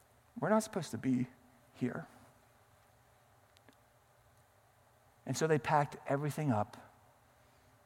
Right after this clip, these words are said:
and they went full time into the mission field. God transforms lives, and you have no idea what God may want to do in your life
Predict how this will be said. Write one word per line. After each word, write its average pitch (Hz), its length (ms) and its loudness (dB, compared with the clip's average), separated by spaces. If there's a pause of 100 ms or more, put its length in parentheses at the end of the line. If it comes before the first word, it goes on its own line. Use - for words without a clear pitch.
(520)
and 117 120 -2
they 127 180 4
went 139 240 2
full 139 200 -2
time 120 360 0
into 104 160 -4
the 110 80 -8
mission 107 340 -4
field. 101 340 -8 (2250)
God 185 240 4
transforms 139 540 -4
lives, 120 300 0
and 113 120 2
you 185 80 -2
have 175 120 -4
no 147 240 -2
idea 156 340 -2
what 123 160 0
God 127 240 4
may 139 80 2
want 127 200 2
to 117 40 2
do 120 240 4
in 113 80 4
your 113 120 2
life 127 540 -2